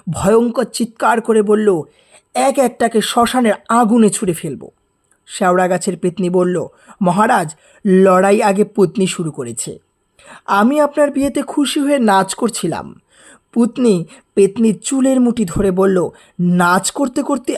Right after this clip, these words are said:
আমার হবু বরের গায়ের উপর কেন পড়লি?" ওদের ঝগড়া থামাতে অনেক সময় পার হয়ে গেল।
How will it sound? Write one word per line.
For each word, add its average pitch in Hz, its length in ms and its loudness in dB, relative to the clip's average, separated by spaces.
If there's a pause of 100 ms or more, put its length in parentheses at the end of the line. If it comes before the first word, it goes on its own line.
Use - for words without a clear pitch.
(140)
আমার 220 420 4
হবু 277 300 0
বরের 262 340 0
গায়ের 226 320 2
উপর 214 220 0
কেন 175 300 -2
পড়লি?" 143 380 -10 (680)
ওদের 190 300 4
ঝগড়া 196 440 0
থামাতে 214 520 0 (240)
অনেক 208 420 2
সময় 196 420 0
পার 180 360 0
হয়ে 160 260 -4
গেল। 120 260 -12